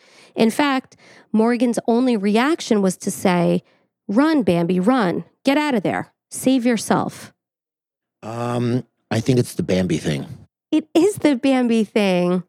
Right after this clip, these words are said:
Speaker 2: And I'll tell you why. I saw Bambi as a child, right? And then years later, I heard people talking about Bambi and how sad it was and blah, blah, blah. I do not remember it being sad.
Speaker 1: Ooh.
Speaker 2: <laughs> Maybe I don't remember the movie.
Speaker 1: Ooh,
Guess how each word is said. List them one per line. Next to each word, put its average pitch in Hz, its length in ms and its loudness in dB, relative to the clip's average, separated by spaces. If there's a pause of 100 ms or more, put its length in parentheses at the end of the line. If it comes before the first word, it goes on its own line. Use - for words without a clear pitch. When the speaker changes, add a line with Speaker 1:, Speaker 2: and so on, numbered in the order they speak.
(140)
Speaker 2:
And 92 100 -10
I'll 90 80 -6
tell 92 240 -4
you 98 140 2
why. 76 380 -2 (640)
I 131 200 4
saw 143 280 2
Bambi 101 480 0
as 87 160 -4
a 85 60 -6
child, 62 600 -6 (400)
right? 98 320 2 (840)
And 131 140 -2
then 131 140 0
years 143 320 4
later, 143 240 2
I 113 40 2
heard 123 200 0
people 113 180 -2
talking 110 260 -2
about 101 200 -2
Bambi 107 300 0
and 85 80 -4
how 76 100 -8
sad 147 300 0
it 120 80 0
was 107 280 0
and 85 80 -6
blah, 101 140 0
blah, 92 100 2
blah. 82 380 -2 (680)
I 120 260 2
do 123 280 2
not 110 300 0
remember 90 420 0
it 78 160 -2
being 78 260 -2
sad. - 480 -6 (160)
Speaker 1:
Ooh. 185 220 -2 (400)
Speaker 2:
<laughs> - 440 -16
Maybe 190 360 4
I 190 80 2
don't 170 180 -2
remember 147 380 0
the 113 120 -2
movie. 156 500 2
Speaker 1:
Ooh, 160 120 -2